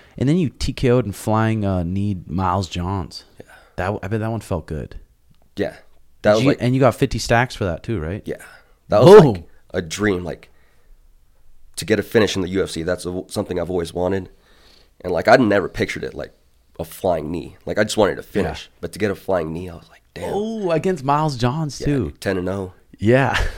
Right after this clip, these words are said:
Speaker 1: <laughs> And you were working that lead flying knee with Rob quite a bit?
Speaker 2: Yeah, he's the one that showed it to me.
Speaker 1: Mm-hmm.
Speaker 2: And then we worked on that. He has, like,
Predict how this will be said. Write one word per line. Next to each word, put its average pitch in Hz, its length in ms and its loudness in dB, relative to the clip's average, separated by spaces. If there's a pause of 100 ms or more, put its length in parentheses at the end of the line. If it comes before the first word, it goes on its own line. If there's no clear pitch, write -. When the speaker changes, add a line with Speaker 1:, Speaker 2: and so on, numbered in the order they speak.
Speaker 1:
<laughs> - 440 -4 (380)
And 120 360 0
you 127 320 -2
were 151 100 4
working 127 360 -2
that 95 200 -6
lead 101 320 -6
flying 95 380 -4
knee 92 140 -6
with 90 200 -6
Rob 90 420 -4
quite 104 200 -4
a 101 40 -6
bit? 110 240 -6 (260)
Speaker 2:
Yeah, 90 300 -2
he's 110 220 -2
the 113 80 0
one 104 100 2
that 73 140 -4
showed 95 220 2
it 85 100 -8
to 90 80 -6
me. 90 220 -4 (200)
Speaker 1:
Mm-hmm. 80 220 -10 (300)
Speaker 2:
And 95 120 -2
then 87 240 -4 (580)
we 90 120 -8
worked 92 260 0
on 90 120 0
that. 92 320 0
He 110 160 -8
has, 107 120 -2
like, 71 140 -10